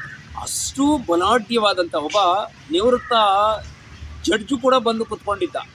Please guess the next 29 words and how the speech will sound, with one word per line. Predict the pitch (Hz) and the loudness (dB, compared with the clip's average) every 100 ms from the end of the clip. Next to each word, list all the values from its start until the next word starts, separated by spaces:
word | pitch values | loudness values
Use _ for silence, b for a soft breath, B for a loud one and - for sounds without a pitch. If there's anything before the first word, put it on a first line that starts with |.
| - - - - - | -20 -20 -20 -20 -16
ಪ್ರಚಾರಕ್ಕೆ. | - 156 190 202 180 135 - - - - - - - - | -10 -4 -2 -2 -4 -8 -10 -14 -18 -20 -20 -20 -20 -6
ಅವು | 151 165 | 0 0
ಎಲೆಕ್ಷನ್ | 151 190 - 208 | 0 -4 -6 -4
ದಿವಸ | 175 165 - - - - - - - - - | -4 -6 -8 -14 -20 -20 -20 -20 -20 -12 -4
ಆತನ | 160 190 175 | -4 -2 -4
ಹೆಸರು | 156 190 | -4 -2
ಹೇಳ್ಬಾರ್ದು. | 226 220 196 175 123 - - - - - - - - | 0 2 2 0 -6 -14 -20 -20 -20 -20 -20 -16 -2
ಆ | 151 220 | 2 4
ವ್ಯಕ್ತಿ | 233 196 - - 262 185 180 233 | 2 -2 -6 -2 2 4 2 0
ಒಬ್ಬ | 233 180 180 190 180 | -6 -6 -4 -2 -2
ಜಡ್ಜು | 349 392 240 262 277 | 0 -2 -2 0 0
ಅನ್ನೋದು | 247 254 240 | 2 0 0
ಮರೆತು | 208 220 - 254 | -2 -2 -4 -4
ಕೂಡ | 247 220 202 - | -4 -2 -2 -2
ಕಾಂಪೌಂಡ್ | 175 190 - 208 | -2 -2 -4 -6
ಪಕ್ಕದಲ್ಲಿ | 180 175 175 180 | -6 -8 -4 -4
ಬಂದು | 156 160 170 | -4 -4 -6
ಚೆ-, | 165 160 | -6 -6
ಒಂದು | 151 151 139 | -6 -6 -6
ಸಣ್ಣ | 170 185 190 | -6 -6 -8
ಸ್ಟೂಲ್ | - 180 180 | -10 -6 -4
ಹಾಕೋ | 175 180 | -4 -6
ಕುತ್ಕೊಂಡು | - - 160 156 | -12 -6 -4 -4
ಪ್ರಚಾರ, | 170 139 131 165 | -4 -6 -2 -2
ಕೈ | 151 151 | -2 -6
ಮುಕ್ಕೊಂಡು | 175 160 165 156 | -6 -6 -6 -6
ಪ್ರಚಾರ | 143 131 156 | -8 -4 -2
ಮಾಡ್ತಾ | 147 127 120 110 | -2 -6 -8 -14
ಇದ್ದ. | 110 | -16